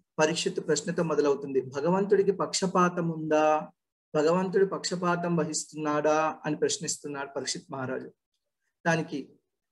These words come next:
సుఖమహర్షి ఇలా సమాధానం చెప్తున్నాడు, భగవంతుడికి పక్షపాతమే కాదు కదా, ఏ రకమైన భౌతిక గుణాలు లేవు, భగవంతుడు భౌతిక గుణరహితుడు అని ఆయన సమాధానం చెప్పారు. తర్వాత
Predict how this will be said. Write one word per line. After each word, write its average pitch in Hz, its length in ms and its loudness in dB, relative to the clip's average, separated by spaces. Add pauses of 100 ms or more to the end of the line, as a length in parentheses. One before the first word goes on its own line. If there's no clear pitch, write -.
(160)
సుఖమహర్షి 180 520 4
ఇలా 165 80 2
సమాధానం 156 500 0
చెప్తున్నాడు, 143 420 -4
భగవంతుడికి 185 800 0
పక్షపాతమే 185 840 0
కాదు 170 280 0
కదా, 180 280 2
ఏ 160 280 2
రకమైన 196 520 0
భౌతిక 175 460 0
గుణాలు 170 360 2
లేవు, 151 380 2 (320)
భగవంతుడు 165 680 2
భౌతిక 160 420 0
గుణరహితుడు 151 640 0
అని 160 220 0
ఆయన 139 120 -4
సమాధానం 147 680 0
చెప్పారు. - 460 -4 (720)
తర్వాత 180 520 2